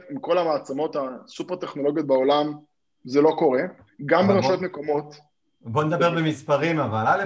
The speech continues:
Speaker 2: האסטונים זה סיפור רגע אחר, כי אני לא חושב שהם דוגמה להשוואה לכלום בעולם הדיגיטלי, אבל, אה, שלושים אחוז רק מצביעים שם,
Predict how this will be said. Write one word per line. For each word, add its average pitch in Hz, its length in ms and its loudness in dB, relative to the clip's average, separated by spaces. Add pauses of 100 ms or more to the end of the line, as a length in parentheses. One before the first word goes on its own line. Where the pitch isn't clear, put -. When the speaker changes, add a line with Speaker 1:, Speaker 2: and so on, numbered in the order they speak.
Speaker 2:
האסטונים 165 480 -2
זה 135 140 -6
סיפור 147 520 -6
רגע 123 200 -2
אחר, 117 260 -4
כי 113 100 -8
אני 117 120 -2
לא 131 60 -4
חושב 131 300 -8
שהם 123 240 -8
דוגמה 110 380 0
להשוואה 107 960 -4 (120)
לכלום 127 520 -4
בעולם 113 320 -2
הדיגיטלי, 113 680 -4
אבל, 110 420 -2
אה, 104 520 -4 (480)
שלושים 170 380 -4
אחוז 190 320 -2
רק 147 140 -4
מצביעים 131 500 -4
שם, 123 300 -2